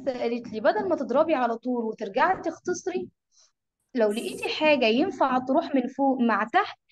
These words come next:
مشيهم مع بعض قبل ما تضربي". إزاي؟ لو خدتي بالك إن في تلاتة فوق وفي تلاتة تحت، والله أنا همشيهم وأقول: "التلاتة اللي فوق هتمشي مع التلاتة اللي تحت".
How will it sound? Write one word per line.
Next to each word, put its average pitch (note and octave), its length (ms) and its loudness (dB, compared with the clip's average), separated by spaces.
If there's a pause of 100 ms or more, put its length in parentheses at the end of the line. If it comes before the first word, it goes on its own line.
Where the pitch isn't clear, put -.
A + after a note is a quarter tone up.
(300)
مشيهم F4+ 560 0 (120)
مع E4 160 8
بعض G4+ 640 4
قبل F4 140 0
ما C#4+ 80 4
تضربي". G#3+ 500 -2 (500)
إزاي؟ A#3 560 2 (420)
لو G#3 160 6
خدتي F#4 380 2
بالك A4 380 2 (120)
إن B3 60 2
في - 160 -6
تلاتة F#4 320 6
فوق G4 360 4
وفي B3+ 240 -4
تلاتة C#4 300 6
تحت، A#3 340 -2 (540)
والله A3+ 360 4
أنا F#4 180 6
همشيهم D#4+ 680 0 (720)
وأقول: C4 240 6
"التلاتة F4 420 6
اللي E4 220 0
فوق G4 240 2
هتمشي C#4+ 420 0
مع B3 160 0
التلاتة A#3+ 380 0
اللي A3+ 140 0
تحت". A3 240 -4